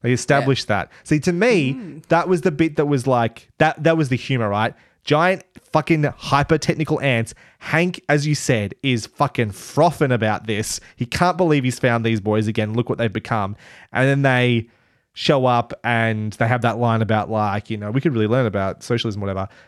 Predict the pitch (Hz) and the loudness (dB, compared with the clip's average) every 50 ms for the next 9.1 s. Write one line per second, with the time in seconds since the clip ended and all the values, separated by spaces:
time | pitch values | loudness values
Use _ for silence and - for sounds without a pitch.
0 | _ _ - 135 123 - 180 180 180 175 - 196 214 220 202 196 - 147 - - | _ _ -4 -4 0 0 0 0 0 2 2 4 4 4 4 2 0 0 2 2
1 | 151 190 175 - - 131 - 120 - - 113 101 101 101 - - 90 80 - - | 2 2 2 0 -2 -2 -2 -4 -6 -6 -6 -4 -6 -6 -6 -6 -8 -8 -8 -14
2 | - - - - 160 180 160 104 - - 147 131 135 127 135 131 139 151 - - | -20 -4 0 0 2 2 2 0 -2 -4 -4 -4 -4 -4 -2 -2 -2 -2 2 2
3 | 170 190 196 220 185 156 151 151 156 151 160 - 160 131 120 127 117 113 - 120 | 2 2 2 2 0 0 0 0 0 0 -2 -2 -2 -2 0 -2 -4 -2 -2 0
4 | 113 113 110 - - - 92 - 107 107 107 139 170 180 180 175 170 - 175 151 | 0 0 -2 -4 -6 -10 -12 -10 -8 -4 -2 -2 0 2 2 2 2 2 0 2
5 | 165 165 156 139 123 135 - 165 165 165 165 151 - - 214 190 120 90 95 - | 2 2 2 2 0 -2 -4 -2 0 2 0 0 0 0 -2 -2 -2 -4 -6 -4
6 | - 170 - 170 190 220 233 - - - - 107 90 82 76 92 - - 143 147 | -4 -4 0 2 2 2 2 0 -2 -4 -4 -4 -4 -6 -10 -14 -10 -4 -2 0
7 | 151 156 - - 160 151 156 151 151 131 104 107 - - 98 - - - - _ | 0 0 0 0 0 2 2 2 2 0 -2 -2 -4 -6 -8 -8 -10 -10 -14 _
8 | _ _ _ _ _ _ _ _ _ _ _ _ - 170 185 185 185 156 170 170 | _ _ _ _ _ _ _ _ _ _ _ _ 2 2 4 4 4 4 4 2
9 | 151 - | 0 -2